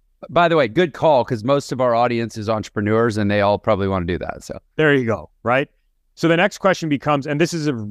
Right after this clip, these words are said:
Speaker 2: real thing we even see with C E Os, it's like, "Okay,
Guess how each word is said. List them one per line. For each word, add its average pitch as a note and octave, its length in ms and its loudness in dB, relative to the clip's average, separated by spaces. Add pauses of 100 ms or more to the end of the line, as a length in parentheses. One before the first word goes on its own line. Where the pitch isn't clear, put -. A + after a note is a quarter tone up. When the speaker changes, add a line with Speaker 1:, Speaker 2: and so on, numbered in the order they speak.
(100)
Speaker 2:
real C3+ 320 2
thing D3 240 -2
we C#3 140 2
even B2+ 180 0
see C3 180 -2
with B2 140 -2
C A#2+ 300 -2
E - 20 2
Os, C#3 220 2
it's G2 120 -10
like, A2+ 160 -2
"Okay, C3 400 0